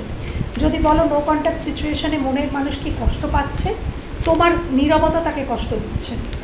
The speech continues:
Definitely এখানে তুমি যে কথা বলছো না, চুপ করে আছো, এটা তাকে কষ্ট দিচ্ছে। সে রহস্য, রহস্যময়ী মনে করছে, রহস্যময়ী বা রহস্যময় তোমাকে ভাবছে, তোমাকে জানার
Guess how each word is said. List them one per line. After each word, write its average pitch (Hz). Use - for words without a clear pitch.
Definitely 294
এখানে 254
তুমি 285
যে 302
কথা 262
বলছো 277
না, 269
চুপ 339
করে 320
আছো, 277
এটা 294
তাকে 302
কষ্ট 269
দিচ্ছে। -
সে 349
রহস্য, 330
রহস্যময়ী 320
মনে 294
করছে, 262
রহস্যময়ী 277
বা 277
রহস্যময় 240
তোমাকে 262
ভাবছে, 233
তোমাকে 330
জানার 277